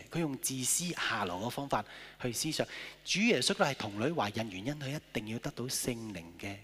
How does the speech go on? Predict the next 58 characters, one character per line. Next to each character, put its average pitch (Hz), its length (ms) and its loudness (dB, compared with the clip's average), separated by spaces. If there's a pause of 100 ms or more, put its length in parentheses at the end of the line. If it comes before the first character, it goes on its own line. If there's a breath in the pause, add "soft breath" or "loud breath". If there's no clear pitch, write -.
神 92 280 -6
屬 - 260 -2
靈 92 140 -8
嘅 107 60 -2
D 139 240 -2
N 131 100 -4
A 127 80 -2 (100)
去 - 20 -8
顯 110 240 -4
示 101 140 -2
俾 110 100 -6
我 98 100 -2
哋 87 120 -8
睇， 95 280 -8 (580 loud breath)
一 160 80 2
個 139 80 0
重 - 320 -4
生 139 180 2
嘅 113 120 -4
人 92 140 -6
應 120 120 -6
該 113 60 -4
點 98 240 -8
活 92 180 -6
喺 92 100 -4
呢 98 100 -6
個 87 80 -6
地 82 200 -8
上 82 160 -10
三 - 220 -2
十 - 80 -6
三 85 220 -4
年。 - 100 -14 (1040)
但 113 200 2
係 113 40 -6 (100)
佢 127 40 4
喺 143 40 4
度 131 160 2
講 98 220 -4
話， 101 180 -2 (220 loud breath)
主 147 80 2
耶 143 60 4
穌 143 160 4
話 - 60 -4 (360 loud breath)
講 139 200 4 (140)
邊 165 160 4
個 131 100 4
生 147 360 4
邊 147 180 4
個， 135 120 4
邊 147 300 6
個 131 80 4
生 139 180 8
邊 147 120 4
個 120 180 4
嘅 110 40 4
時 98 180 2
候， 90 120 -4